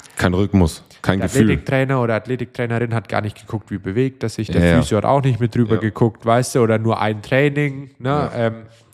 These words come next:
Speaker 2: man weiß gar nicht, wie ist die Belastung nach
Speaker 1: Richtig.
Speaker 2: dem Training, wie geht's ihm am nächsten Tag, wird das Knie oder der Fuß oder whatever
Speaker 1: Ja.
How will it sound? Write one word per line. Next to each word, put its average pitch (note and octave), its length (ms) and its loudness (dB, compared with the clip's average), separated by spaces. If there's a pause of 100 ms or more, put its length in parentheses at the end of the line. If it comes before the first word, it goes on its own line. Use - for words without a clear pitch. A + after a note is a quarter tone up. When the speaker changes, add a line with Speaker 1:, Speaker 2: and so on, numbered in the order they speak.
(300)
Speaker 2:
man A#2 120 -2
weiß A#2 240 0
gar A#2+ 160 -4
nicht, A2+ 180 -6
wie B2+ 100 -2
ist A#2+ 120 -6
die B2+ 40 -4
Belastung A2 520 -4
nach C3+ 240 2
Speaker 1:
Richtig. - 320 2
Speaker 2:
dem - 80 -10
Training, B2+ 540 -2
wie G#2+ 80 -4
geht's G2+ 220 -8
ihm G#2+ 120 -14
am B2 120 -8
nächsten A#2+ 500 -4
Tag, A2+ 560 -2
wird A2 160 -8
das A2 160 -8
Knie A#2+ 320 -4
oder A2+ 180 0
der A2 100 2
Fuß A2+ 360 -4
oder G#2+ 180 2
whatever A2 400 0
Speaker 1:
Ja. - 60 0